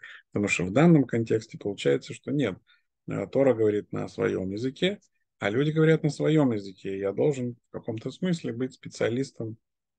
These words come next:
скорее быть специалистом, э, в языке людей, народном языке, нежели специалистом в, в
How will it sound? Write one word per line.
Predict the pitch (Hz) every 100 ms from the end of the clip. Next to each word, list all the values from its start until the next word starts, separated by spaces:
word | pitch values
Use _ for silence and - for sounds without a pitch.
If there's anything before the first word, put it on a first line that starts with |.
| _
скорее | - - 120 131 135 101 90
быть | 113 113
специалистом, | - - 107 113 113 113 104 101 107
э, |
в | 110 104 104 104 104 104
языке | 110 107 113 - 92
людей, | 90 101 160 214
народном | 170 104 156 196 190
языке, | 185 180 - 170
нежели | 139 139 135 135
специалистом | 127 - - 107 107 107 - 101 -
в, | 98 -
в | 101 92 98 98 98 -